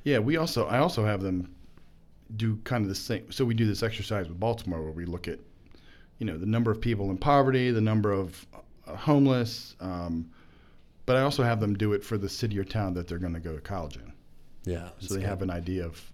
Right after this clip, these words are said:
Speaker 1: you know, like, if you're going to the University of Richmond, what's Richmond like? Or if
Speaker 2: Yeah.
Speaker 1: you're going to Columbia.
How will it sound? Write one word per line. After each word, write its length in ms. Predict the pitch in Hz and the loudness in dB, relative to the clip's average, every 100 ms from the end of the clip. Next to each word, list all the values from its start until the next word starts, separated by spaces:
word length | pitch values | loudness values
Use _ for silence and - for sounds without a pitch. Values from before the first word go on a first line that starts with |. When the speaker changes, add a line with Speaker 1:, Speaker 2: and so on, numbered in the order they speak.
| - | -14
Speaker 1:
you 100 | 76 | -12
know, 100 | 71 69 | -12 -12
like, 160 | 78 | -12
if 120 | - - | -12 -8
you're 80 | |
going 200 | 90 90 | -4 -4
to 80 | 85 | -4
the 60 | 90 | -4
University 340 | 87 85 - | -4 -6 -8
of 80 | 78 | -8
Richmond, 360 | 95 - 65 - - - - - | -8 -8 -10 -12 -14 -18 -18 -10
what's 200 | 98 - | -8 -6
Richmond 360 | 90 - 73 60 | -10 -8 -10 -10
like? 260 | - - - - | -14 -16 -18 -6
Or 100 | 95 | -4
if 40 | 87 | -2
Speaker 2:
Yeah. 40 | |
Speaker 1:
you're 100 | 92 | -2
going 160 | 101 87 | -4 -6
to 60 | |
Columbia. 480 | - - 92 73 64 | -8 -6 -6 -6 -10